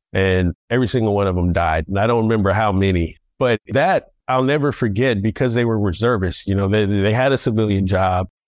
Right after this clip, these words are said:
you know, they had family and things that they did on a regular basis, and they were here for a war that, you know, that started and they never made it home. And I'll never forget that. Like, it really bothered us, you know, Special Operations Command, it's what we do, you know, that, that is us.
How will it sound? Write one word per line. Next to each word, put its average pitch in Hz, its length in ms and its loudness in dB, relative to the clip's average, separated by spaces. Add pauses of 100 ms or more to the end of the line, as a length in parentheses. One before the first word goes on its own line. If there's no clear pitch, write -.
(100)
you 95 60 -20
know, 90 60 -4
they 92 100 2
had 113 240 0
family 110 640 0
and 101 140 -2 (300)
things 139 220 0
that 120 140 0
they 123 80 0
did 120 240 0
on 113 120 0
a 110 60 0
regular 110 320 0
basis, 104 460 -2
and 101 100 0
they 101 120 2
were 92 100 0
here 123 180 0
for 107 220 -2
a 92 60 0
war 101 420 0
that, 92 260 0
you 98 160 0
know, 90 120 0
that 90 100 -2
started 104 520 0
and 92 220 -4 (240)
they 98 80 -2
never 104 240 2
made 101 200 2
it 92 80 -2
home. 101 420 0
And 92 100 0
I'll 107 120 0
never 127 200 0
forget 107 380 -4
that. 95 160 2
Like, 92 180 -2
it 98 80 0
really 120 340 0
bothered 107 520 0
us, 117 260 0
you 120 80 0
know, 107 140 2
Special 123 400 -2
Operations 113 440 0
Command, 110 320 0
it's 101 140 -2
what 110 160 0
we 98 100 2
do, 87 380 0
you 98 100 -2
know, 95 180 0
that, 95 280 0
that 92 180 0
is 104 260 0
us. 85 300 -4